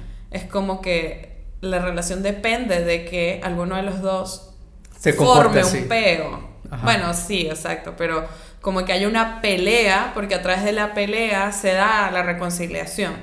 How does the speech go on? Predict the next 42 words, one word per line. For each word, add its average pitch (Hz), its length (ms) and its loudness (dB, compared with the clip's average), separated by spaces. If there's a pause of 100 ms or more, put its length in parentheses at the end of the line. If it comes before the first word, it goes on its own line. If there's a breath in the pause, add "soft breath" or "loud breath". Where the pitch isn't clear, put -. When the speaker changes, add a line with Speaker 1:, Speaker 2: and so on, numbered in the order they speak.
Speaker 2:
Ajá. 120 340 0
Speaker 1:
O - 40 -6
sea, 180 180 -4
necesitamos 175 500 -2
llegar 185 300 2
a - 20 -2
ese 190 140 -4
punto 185 260 -8
de 180 80 -4
explosión 254 680 -2
para 190 180 -2
luego 170 180 -4
llegar 175 260 -2
como 165 180 -8
a - 20 -8
un 170 80 -8
punto 175 280 -6
de 180 60 -2
unión 190 220 -2
súper 196 320 -4
intenso 220 640 -2
en 214 60 -2
el 202 120 -4
cual 196 160 -4
nos 196 80 -8
prometemos 185 440 -4
amor 190 180 -2
para 196 160 -4
toda 214 140 -6
la 233 100 -4
vida. 233 500 -6 (340 loud breath)
Entonces, 247 260 -2
en 269 60 -2
el 262 60 0
momento 262 300 -2
en 226 80 0
el 220 80 -4
que 220 100 -2
yo 214 100 -2
empecé 277 280 0
a 277 40 0
aceptar, 220 880 -4